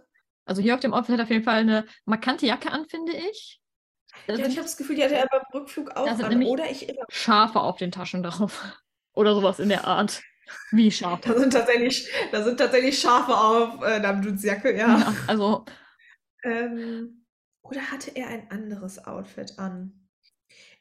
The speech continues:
Speaker 2: Ähm, du kannst ja schon mal über das reden, ich google in der
Speaker 1: Mhm.
Speaker 2: Zeit.
Speaker 1: Also, Namjoon trägt eine schwarze Sonnenbrille,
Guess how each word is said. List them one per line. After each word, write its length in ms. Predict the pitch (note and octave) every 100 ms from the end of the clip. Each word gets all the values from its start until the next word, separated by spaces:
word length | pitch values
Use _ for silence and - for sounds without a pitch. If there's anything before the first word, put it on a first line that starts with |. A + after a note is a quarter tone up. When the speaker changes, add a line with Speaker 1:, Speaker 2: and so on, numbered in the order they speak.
| _ _ _
Speaker 2:
Ähm, 460 | A3 A3 A3 A3+ A3+
du 60 | C4
kannst 200 | G#4 G4+
ja 40 |
schon 120 | G4
mal 80 | E4
über 120 | C#4+ C4+
das 220 | D4+ -
reden, 180 | C#4+ B3+
ich 140 | A3+
google 300 | A#3 G3 G3
in 80 | G#3
der 140 | F#3 G#3+
Speaker 1:
Mhm. 100 | B3
Speaker 2:
Zeit. 320 | D#3+ - -
Speaker 1:
Also, 520 | G#3 G#3 G#3+ G3+ F3
Namjoon 420 | F#3 C4 E4+ D#4 C#4+
trägt 300 | F#3+ - -
eine 140 | G#3
schwarze 260 | A3 A#3+ C#4
Sonnenbrille, 340 | D4 E4 F4